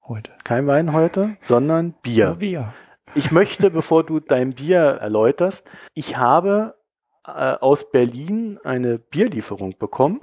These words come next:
Speaker 2: Drei Dosen Bier. Ich weiß bloß nicht von wem. <laughs> Also,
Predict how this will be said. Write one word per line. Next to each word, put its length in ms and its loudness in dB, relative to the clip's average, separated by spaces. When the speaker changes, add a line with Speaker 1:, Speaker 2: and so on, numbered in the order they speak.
Speaker 2:
Drei 220 4
Dosen 420 -2
Bier. 380 -2
Ich 260 -10
weiß 200 4
bloß 160 -6
nicht 140 -6
von 240 -6
wem. 360 0
<laughs> 40 4
Also, 180 -6